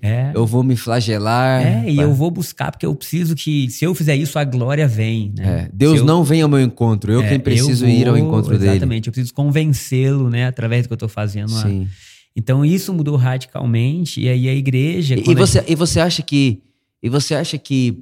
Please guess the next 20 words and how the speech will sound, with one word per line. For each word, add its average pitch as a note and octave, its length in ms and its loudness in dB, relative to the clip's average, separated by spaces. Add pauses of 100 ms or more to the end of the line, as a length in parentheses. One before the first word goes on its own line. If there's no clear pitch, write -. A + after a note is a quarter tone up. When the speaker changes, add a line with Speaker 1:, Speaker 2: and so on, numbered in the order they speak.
(1160)
Speaker 2:
é, A2 260 -4
é B2 60 -6
porque - 200 -8
eu A#2+ 160 -6
acho C3 180 -4
que C#3+ 120 -4
esse D3 180 0
é - 20 2
um D3+ 100 2
bom, C3 360 4
é, G2+ 260 -2
é A2 60 2
um G#2+ 120 2
bom G#2+ 200 0
tema, G#2+ 560 2 (160)
com A2+ 80 0
Speaker 1:
Uhum. B2 80 4
Speaker 2:
certeza A#2+ 320 2
absoluta G#2+ 500 0
alguém G2+ 420 2